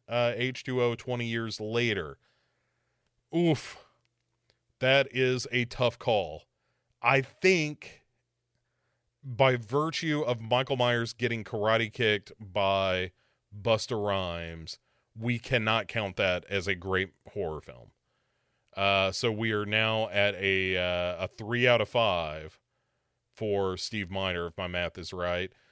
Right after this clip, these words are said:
Uh, Lake Placid. Lake Placid, I enjoy a lot. Great Oliver Platt performance. Uh, really good kind of creature feature. We're back in business. We got four out of six. So,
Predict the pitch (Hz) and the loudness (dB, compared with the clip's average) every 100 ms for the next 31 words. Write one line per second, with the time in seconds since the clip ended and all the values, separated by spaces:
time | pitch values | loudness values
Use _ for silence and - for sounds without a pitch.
0 | _ _ 110 110 110 110 123 147 160 - | _ _ 2 2 2 0 0 0 -2 -8
1 | 165 180 190 - 113 82 87 139 151 165 | 0 0 0 -2 -4 -6 -2 -2 0 0
2 | 170 170 180 170 - 135 156 147 143 147 | 0 0 -2 -2 0 0 0 -2 -2 0
3 | 131 135 123 101 110 117 139 139 135 127 | 2 2 2 0 -4 2 4 6 4 2
4 | 123 127 123 120 131 120 123 123 120 120 | 0 4 4 4 -2 0 0 2 0 -2
5 | - - _ _ _ 107 107 104 101 110 | -6 -16 _ _ _ -2 2 2 0 0
6 | 120 131 123 117 113 104 120 104 - 117 | 4 4 4 4 2 2 -2 -2 -2 -4
7 | 120 107 117 104 117 104 - _ _ _ | -4 -4 -4 -2 -2 -2 -6 _ _ _
8 | _ 131 131 120 123 120 110 101 90 87 | _ -4 0 4 4 4 -2 -6 -6 -12
9 | 104 101 - 120 110 104 95 90 90 76 | -4 -4 -4 -2 0 2 0 -4 -8 -8
10 | - - - _ _ _ _ _ - - | -14 -18 -20 _ _ _ _ _ -8 2
11 | 123 117 113 113 113 113 | 4 4 4 2 2 -2